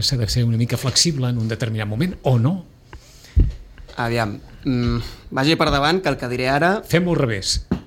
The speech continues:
Speaker 1: De moment... Entens la controvèrsia que es va muntar?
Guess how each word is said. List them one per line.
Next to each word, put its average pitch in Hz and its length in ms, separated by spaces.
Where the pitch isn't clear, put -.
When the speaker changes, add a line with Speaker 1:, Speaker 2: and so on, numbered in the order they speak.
Speaker 1:
De - 140
moment... 147 420
Entens 147 540
la 151 100
controvèrsia 123 640
que - 80
es 107 120
va 107 100
muntar? 110 380